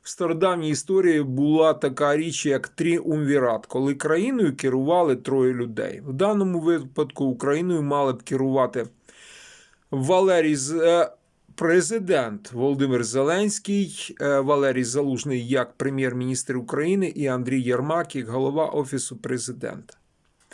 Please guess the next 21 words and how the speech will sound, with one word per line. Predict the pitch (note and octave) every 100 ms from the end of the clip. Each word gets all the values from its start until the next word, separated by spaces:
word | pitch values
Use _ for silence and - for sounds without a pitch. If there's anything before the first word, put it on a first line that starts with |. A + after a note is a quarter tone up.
| - - - -
Що | - - G#3+
відповів | G#3 G3+ G3 G3 G#3 G3
на | E3+
це | D#3+ - F#3+ F3 E3+ D3 - _ _ _ _ _ _ _ - -
Валерій | D3+ E3 E3+ E3
Залужний, | D3+ F3 F#3 G#3 D3 C3 B2+ - _
погодився | E3+ D#3 D3+ D3 C#3 - C3+
чи | - D3+
ні, | D#3+ F3+
ми | D3
будемо | C3+ C3 D3 C3+
бачити | C3 C#3+ C3 - C#3+
з | C3
часом. | - C#3 A2 - - - _ _ - - _ - _
Тому | D#3 D#3+
що | E3 F3+
припущення | - F3 E3 G3 - F3 D#3 D3+
журналістів | C3+ D3 D#3 E3+ F3 - C#3 B2
я | C#3
не | C#3 C3+
буду | C3+ D3+ C3 B2